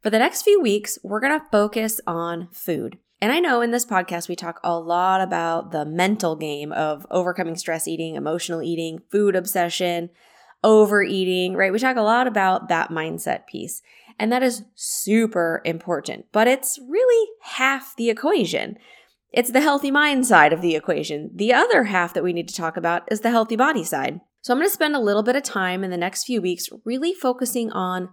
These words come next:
food, because truly both of these things work together. It's all happening in the same body. Fixing the food and fixing how your body works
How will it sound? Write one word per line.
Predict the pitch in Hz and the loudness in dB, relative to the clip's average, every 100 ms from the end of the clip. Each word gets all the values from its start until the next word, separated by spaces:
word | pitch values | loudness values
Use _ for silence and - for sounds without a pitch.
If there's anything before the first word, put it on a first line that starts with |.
| _ | _
food, | - - 165 - - _ _ | -12 -4 -4 -4 -12 _ _
because | 262 294 269 | 2 2 2
truly | - 330 320 269 | 0 0 0 -2
both | 180 208 240 262 | 0 2 4 2
of | 262 | -4
these | 226 233 226 | -4 -4 -4
things | 214 202 185 | -4 -4 -4
work | 190 | -8
together. | - 208 170 143 - | -6 -4 -4 -4 -4
It's | 247 254 | -2 0
all | 285 269 | 2 2
happening | 240 247 233 233 202 190 | 2 2 2 2 0 0
in | 180 | -2
the | 180 | -2
same | - 220 185 | -2 -2 -2
body. | 180 190 - - _ _ - _ | -4 -6 -6 -10 _ _ -20 _
Fixing | - 277 285 - 262 | -6 -4 -2 0 0
the | 214 185 | 0 -2
food | - 262 269 269 277 | -2 0 2 0 -2
and | - 185 | -4 -4
fixing | 233 240 254 | -6 -6 -6
how | 226 220 | -2 0
your | 214 196 | 0 0
body | 170 175 180 180 | -2 -2 -2 -4
works | 151 160 220 302 - | -6 0 0 0 -4